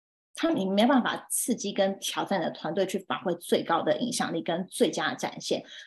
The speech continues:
所以我们在设定目标的时候，我们除了具体跟，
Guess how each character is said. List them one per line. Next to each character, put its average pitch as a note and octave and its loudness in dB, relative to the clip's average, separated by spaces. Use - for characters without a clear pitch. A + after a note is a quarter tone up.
所 C4+ 2
以 E4 6
我 A#3 6
们 E3 -4
在 G3+ 2
设 G3+ 4
定 F#3 -2
目 F#3+ 2
标 F3 0
的 D#3 -4
时 - -6
候， E3 0
我 E3 -4
们 D#3 -6
除 - -4
了 F#3 2
具 G3 -2
体 - -10
跟， F3 -2